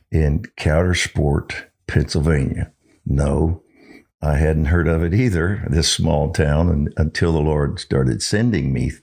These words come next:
there as a result of some of these dreams. And those of you that have been following me, you know, you know, uh, uh, the story somewhat.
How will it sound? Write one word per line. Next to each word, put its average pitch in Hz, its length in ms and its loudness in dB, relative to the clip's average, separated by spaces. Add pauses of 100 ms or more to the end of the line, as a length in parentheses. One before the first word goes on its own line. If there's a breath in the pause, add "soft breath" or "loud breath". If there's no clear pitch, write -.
there 76 640 0 (500 loud breath)
as 71 220 2
a - 40 2
result 95 480 0
of - 200 -8
some - 240 0
of - 140 -2
these - 240 0
dreams. - 520 -2 (840)
And 113 120 2
those 120 160 2
of 92 100 2
you 90 120 2
that 80 60 0
have 71 100 0
been - 160 -2
following 69 480 0
me, 69 100 2
you 71 160 0
know, 69 340 -2 (500 loud breath)
you 80 120 2
know, - 400 0
uh, - 320 -8
uh, - 260 -4
the 80 200 0
story 71 420 0
somewhat. 67 640 0